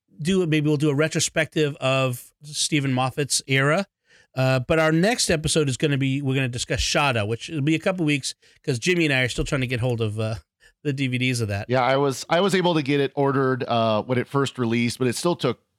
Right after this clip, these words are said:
Speaker 2: over two weeks to get here, uh, right before Christmas. So that's understandable. Um, my, by the way, kind of a spoiler, I think it's worth watching. It's a, it's a fun episode.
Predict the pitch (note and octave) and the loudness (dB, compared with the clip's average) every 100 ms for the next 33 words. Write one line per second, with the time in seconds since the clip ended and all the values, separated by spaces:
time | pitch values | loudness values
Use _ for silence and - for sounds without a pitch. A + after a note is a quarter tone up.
0 | _ C3 A#2+ A#2 A2 A2 - C3 A#2+ A2+ | _ -2 0 0 0 -2 -4 -2 0 -2
1 | - G#2 G#2 G2+ G#2 G2 G2 _ _ - | -6 -4 -2 0 0 0 -2 _ _ -6
2 | G2 G#2+ C#3+ A#2 A#2+ - A2 - G2+ - | -2 0 0 0 -2 0 -2 0 -2 0
3 | G#2+ G#2 G2+ F#2+ - F#2 F2+ F2 E2+ _ | 0 0 -2 -4 -6 -6 -6 -6 -12 _
4 | _ _ - - G#2 G2 F#2+ D#2+ _ _ | _ _ -14 -4 0 0 -2 -6 _ _
5 | - C#3+ C#3+ - - C#3 D3 C#3 C3+ C3 | -6 -2 -2 -4 -4 0 2 2 0 -2
6 | - - C3 B2+ - C#3 C#3+ C#3+ D#3 F#3+ | -8 -2 0 0 -2 0 2 2 2 0
7 | E3+ - D#3 D3 C3+ C#3 - D#3 D#3+ D3+ | -2 0 -2 0 0 0 0 -2 -2 -4
8 | A#2 A#2 - A#2+ A2 A#2 B2 - C3+ B2+ | -4 -4 -6 -6 -6 -4 -4 -2 0 0
9 | C#3+ - C3 C3 B2+ | -2 -2 0 0 -2